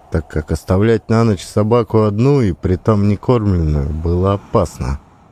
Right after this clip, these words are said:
Подойдя, я действительно нашел его. Север залез на вещи и свернулся калачиком. Он сильно дрожал и подвизгивал. Ему, как понтеру, было холоднее остальных собак, и мне с трудом,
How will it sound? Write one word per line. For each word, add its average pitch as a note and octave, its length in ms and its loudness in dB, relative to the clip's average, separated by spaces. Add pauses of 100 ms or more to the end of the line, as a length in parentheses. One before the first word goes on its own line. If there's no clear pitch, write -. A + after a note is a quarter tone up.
(140)
Подойдя, C#3+ 400 2
я D#3+ 80 2
действительно C#3 680 0
нашел B2 540 2
его. E2+ 340 0
Север A#2+ 440 0
залез B2 400 0
на B2 160 2
вещи C#3 400 0
и E2+ 60 -2
свернулся A2+ 640 0
калачиком. G#2+ 840 -2
Он F#2 220 0
сильно C3+ 600 0
дрожал A2+ 800 0
и A2 160 2
подвизгивал. F#2 1040 0 (120)
Ему, A#2+ 360 0
как - 320 -2
понтеру, A2 540 2
было G#2 360 2
холоднее G#2 640 0
остальных F#2 460 0
собак, G2+ 560 -2
и - 20 -2
мне F2+ 340 2
с - 120 -8
трудом, G2 580 0